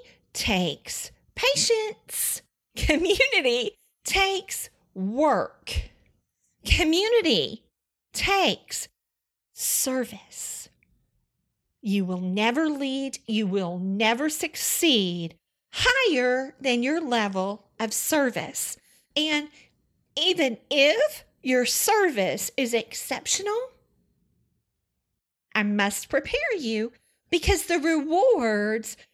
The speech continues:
will not typically be earthly rewards. The rewards will come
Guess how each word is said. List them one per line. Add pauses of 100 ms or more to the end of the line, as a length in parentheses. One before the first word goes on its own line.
(400)
will
not (120)
typically (160)
be (380)
earthly (180)
rewards. (1040)
The
rewards (340)
will
come